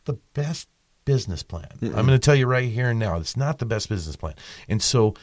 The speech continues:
Speaker 1: I, through my trial and error of what I did, I realized, one, I needed to be asking questions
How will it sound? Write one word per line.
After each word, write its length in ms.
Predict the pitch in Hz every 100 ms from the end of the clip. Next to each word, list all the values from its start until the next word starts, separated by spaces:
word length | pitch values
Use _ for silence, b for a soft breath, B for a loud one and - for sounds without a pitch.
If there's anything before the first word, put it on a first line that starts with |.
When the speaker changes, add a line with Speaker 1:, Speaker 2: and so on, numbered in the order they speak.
| B B _ -
Speaker 1:
I, 320 | 120 147 131
through 240 | - 107
my 320 | 95 120 190 170
trial 560 | - - 151 143 143 117
and 120 | -
error 340 | - 120 101 85
of 120 | 82
what 180 | 90 113
I 240 | 139 127
did, 400 | 95 78 71 69 -
I 120 | 87
realized, 680 | 85 98 120 92 78 71 - _ _ _ _ _
one, 240 | - 107 127
I 60 |
needed 300 | 90 87 73
to 60 | 71
be 120 | 76
asking 300 | 80 - 85
questions 600 | - 113 107 - 82 -